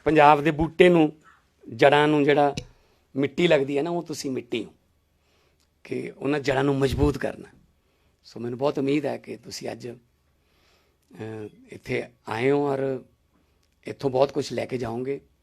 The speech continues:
ਤੇ ਨਾਲ-ਨਾਲ ਮੈਨੂੰ ਡੀ ਜੀ ਸਾਹਿਬ ਨੇ ਦੱਸਿਆ ਕਿ ਦਰਪਣ ਹੋਰਾਂ ਦਾ ਵੀ ਸਟਾਰ ਵੱਧ ਗਿਆ ਇੱਕ, ਉਨ-, ਇਹਨਾਂ ਨੂੰ ਵੀ ਵਧਾਈਆਂ ਤੁਹਾਨੂੰ ਬਹੁਤ-ਬਹੁਤ। ਔਰ ਬਹੁਤ ਅੱਛੇ,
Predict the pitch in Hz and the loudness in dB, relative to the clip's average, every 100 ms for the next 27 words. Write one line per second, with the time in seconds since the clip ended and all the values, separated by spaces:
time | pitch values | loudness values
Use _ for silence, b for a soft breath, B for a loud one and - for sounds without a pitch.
0 | _ _ _ _ _ _ _ _ _ - | _ _ _ _ _ _ _ _ _ -16
1 | 107 101 104 _ _ _ _ _ _ - | -14 -16 -18 _ _ _ _ _ _ -12
2 | 113 123 135 139 139 127 - _ _ _ | -8 -4 -2 0 0 -2 -10 _ _ _
3 | _ - 123 127 - - 120 117 113 127 | _ -14 -6 -4 -4 -8 -12 -10 -8 -6
4 | 135 123 - 127 131 123 113 - 135 139 | -6 -8 -8 -8 -8 -6 -8 -8 -8 -8
5 | 131 120 b b b - 135 139 135 127 | -8 -12 b b b -8 -4 -4 -4 -4
6 | 120 120 123 123 135 143 135 - 143 - | -4 -2 -4 -6 -2 -4 -4 -8 -12 -12
7 | _ _ _ - - 123 - - 123 143 | _ _ _ -16 -6 -6 -6 -6 -2 0
8 | 139 143 151 127 120 127 123 123 131 135 | -2 -4 -4 -2 -4 -6 -8 -8 -8 -6
9 | 156 - b b b _ 113 123 123 131 | -8 -8 b b b _ -8 -6 -4 -2
10 | 143 - - - 151 | -2 -4 -4 -2 -2